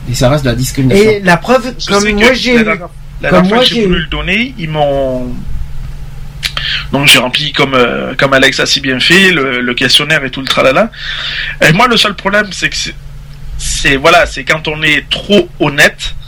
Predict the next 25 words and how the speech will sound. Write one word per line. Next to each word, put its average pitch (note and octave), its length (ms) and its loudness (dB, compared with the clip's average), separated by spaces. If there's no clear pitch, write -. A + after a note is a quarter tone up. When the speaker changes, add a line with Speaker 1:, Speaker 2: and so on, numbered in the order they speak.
Speaker 3:
Euh, B2+ 160 6
moi, G#3 140 4
j'ai, F#3 220 2
je D#3+ 160 2
suis, - 300 -2
j'ai - 180 2
été E3+ 200 0
honnête F#3 380 2
en, D3+ 400 -2
envers C#3+ 220 4
la, B2+ 200 2
la C3 160 0
personne D3 420 -2
et C#3 100 -4
tout. B3+ 220 -2
Et, D3 200 4
euh, C3+ 600 2
elle C#3+ 120 0
me D3 100 -2
dit, G3 140 -2
bon, A3+ 160 -4
ben, G3+ 120 2
c'est D3 200 -2
bon, F#3 580 -2
euh, A#2 520 0